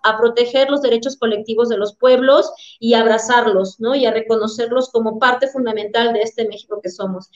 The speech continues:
Entonces, ya empezamos grabaciones, ahorita estamos en la investigación, y esperemos que en enero ya estemos, este, en la transmisión en toda la tele cultural y iberoamericana.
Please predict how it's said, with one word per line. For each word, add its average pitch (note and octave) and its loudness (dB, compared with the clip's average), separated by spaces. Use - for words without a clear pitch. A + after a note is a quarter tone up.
Entonces, - -6
ya D#4+ 4
empezamos E4 4
grabaciones, D4 6
ahorita A#3 2
estamos B3+ 0
en A3+ 0
la G#3+ 0
investigación, G#3+ 2
y D#4+ 6
esperemos C#4 4
que B3 4
en A#3 4
enero D4+ 4
ya C4+ 6
estemos, B3+ -2
este, A3+ -2
en A3 0
la G#3+ -2
transmisión A3+ -4
en A#3+ -4
toda A#3+ 2
la A#3+ 2
tele A#3 2
cultural A3+ 2
y G#3+ -6
iberoamericana. G3+ -2